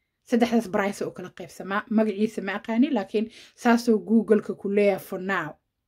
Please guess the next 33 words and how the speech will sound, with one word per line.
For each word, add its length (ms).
Okay? 320
So, 520
bal 180
wadda 220
biilay, 340
biilay 420
rabtaa. 440
Saddex 380
iyo 140
toban 300
shilin 380
markaa 280
ka 100
bixisid. 500
Saddex 400
iyo 180
toban 220
shilin 240
waa 120
thirteen 540
pound 360
and 120
sixty 460
pence. 440
Markaa 320
baaka 360
sigaara 420
ka 120
bixiso 360
oo 100
toban 260
xabe 260
eh, 180